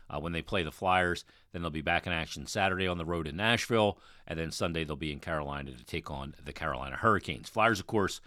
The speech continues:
coming back from the trip, the three-game road trip where they opened with,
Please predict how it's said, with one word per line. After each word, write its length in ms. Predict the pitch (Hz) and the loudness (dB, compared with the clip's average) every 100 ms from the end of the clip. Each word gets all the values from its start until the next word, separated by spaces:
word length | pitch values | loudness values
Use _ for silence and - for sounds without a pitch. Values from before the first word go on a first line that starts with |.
| - - - | -20 -18 -4
coming 300 | 127 117 98 | 0 2 6
back 240 | 104 101 | 6 4
from 160 | - 90 | 0 -4
the 60 | |
trip, 380 | 76 156 170 - - - - - | 0 8 8 8 -6 -20 -20 -14
the 80 | |
three-game 500 | 92 135 135 123 117 | -6 0 2 4 4
road 200 | 110 117 | 6 4
trip 300 | 113 127 120 - - - | 4 2 2 -2 -20 -6
where 120 | 90 | -2
they 120 | 85 - | -2 2
opened 480 | 147 - 101 65 - - - | 4 6 2 2 -6 -18 -6
with, 420 | 85 92 - - | 0 0 -2 -12